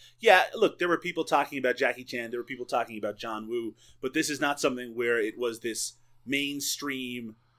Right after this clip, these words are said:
idea, this concept, and this availability was still very limited.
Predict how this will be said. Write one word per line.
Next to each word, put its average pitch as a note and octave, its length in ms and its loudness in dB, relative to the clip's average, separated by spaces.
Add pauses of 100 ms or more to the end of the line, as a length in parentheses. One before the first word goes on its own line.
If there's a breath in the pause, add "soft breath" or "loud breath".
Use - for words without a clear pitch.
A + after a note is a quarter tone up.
idea, B2 640 2
this A2 140 -6
concept, C#3+ 540 -4
and A#2 180 -8
this A2 160 -12
availability C3+ 640 0
was G#2+ 160 -6
still A#2+ 160 -2
very G#2 240 0
limited. C#3 360 2